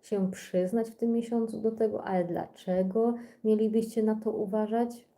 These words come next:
Albo bo, a może, może nie uważać, może po prostu mielibyście się, się temu przyjrzeć z, z jakiegoś powodu, może od razu nie wchodzić, em, na całość w ten związek, w tą relację.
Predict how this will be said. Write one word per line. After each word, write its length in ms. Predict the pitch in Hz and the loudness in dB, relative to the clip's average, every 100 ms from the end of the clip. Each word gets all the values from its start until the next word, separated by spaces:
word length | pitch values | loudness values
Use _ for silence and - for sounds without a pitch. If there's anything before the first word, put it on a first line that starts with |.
| _ _ - | _ _ -8
Albo 200 | 185 180 | -4 0
bo, 260 | 185 185 | 0 0
a 40 | 196 | 2
może, 260 | 240 262 | 2 4
może 200 | 247 240 | 4 2
nie 120 | 254 | 0
uważać, 300 | 262 285 190 190 | 0 0 -2 0
może 140 | 190 | -2
po 120 | 190 | -4
prostu 260 | - - 214 | -10 -4 -2
mielibyście 420 | 208 202 196 202 | -2 -2 -4 -6
się, 160 | 202 - | -6 -2
się 240 | 220 196 | -2 0
temu 180 | 208 196 | -4 -6
przyjrzeć 540 | - - 202 165 - - - - | -6 -2 -2 0 -4 -8 -20 -14
z, 160 | - 185 | -6 -2
z 40 | |
jakiegoś 300 | 185 190 185 | 0 0 -2
powodu, 320 | - 185 170 170 | -2 -2 0 0
może 280 | 180 185 | -2 -2
od 120 | 180 190 | -2 0
razu 260 | 196 180 | 0 2
nie 100 | 185 | 0
wchodzić, 500 | - 214 170 170 - - - - - - | 0 -6 -6 -10 -20 -20 -20 -20 -18 -4
em, 720 | 185 180 180 180 175 175 175 - _ _ _ _ _ _ _ _ _ _ _ _ _ _ - | 0 2 0 -2 -2 -4 -4 -8 _ _ _ _ _ _ _ _ _ _ _ _ _ _ -2
na 220 | 190 190 | 0 0
całość 560 | 190 202 208 190 175 175 | -2 -4 -2 2 0 -2
w 60 | |
ten 220 | - 180 | -4 -4
związek, 580 | 175 170 170 180 180 226 | -4 -2 -2 -2 -4 -6
w 40 | - | -4
tą 160 | 180 | -4
relację. 680 | 175 170 170 165 - 160 | -2 -2 -2 -6 -6 -6